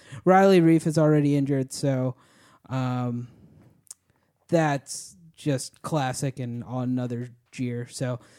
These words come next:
Vikings offensive line is still gonna be a problem. We'll talk about it again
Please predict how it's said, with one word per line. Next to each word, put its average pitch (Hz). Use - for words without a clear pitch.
Vikings 175
offensive 165
line 156
is 151
still 165
gonna 151
be 143
a 139
problem. 131
We'll 139
talk 127
about 127
it 131
again 175